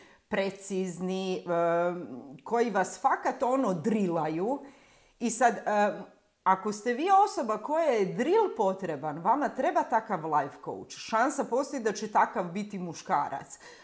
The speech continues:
S druge strane, ako ste naglašeno senzibilna osoba,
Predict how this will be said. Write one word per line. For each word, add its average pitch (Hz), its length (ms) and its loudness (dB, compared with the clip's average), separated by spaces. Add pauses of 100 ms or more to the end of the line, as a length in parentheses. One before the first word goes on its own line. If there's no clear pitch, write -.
S 185 80 -10
druge 381 240 2
strane, 349 380 2
ako 269 320 2
ste 233 500 -2 (320)
naglašeno 240 800 0
senzibilna 170 1080 -2
osoba, 139 540 -10